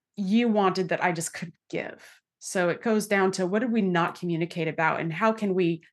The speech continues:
n-, you know, move on with actually having that communication? So we're getting to know each other again. And so that, that's where I started. And the couple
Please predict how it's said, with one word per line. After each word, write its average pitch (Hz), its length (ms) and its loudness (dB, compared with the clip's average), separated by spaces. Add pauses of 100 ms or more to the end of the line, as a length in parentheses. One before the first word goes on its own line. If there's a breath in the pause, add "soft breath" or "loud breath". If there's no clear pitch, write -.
(180)
n-, 190 120 -6 (280)
you 190 160 0
know, 165 60 0
move 190 360 2
on 180 360 2 (340 loud breath)
with 196 420 2 (120)
actually 180 400 0
having 180 280 2
that 156 140 0
communication? 156 680 -2
So 202 140 -2
we're 180 120 2
getting 202 200 2
to 180 80 2
know 180 280 2
each 185 220 -2
other 156 360 -4 (580 soft breath)
again. 170 500 0 (840)
And 202 120 2
so 247 100 -2
that, 294 220 2
that's 262 200 2
where 226 160 6
I 185 60 6
started. 160 640 0
And 180 300 0 (1300 loud breath)
the 247 80 2
couple 277 560 2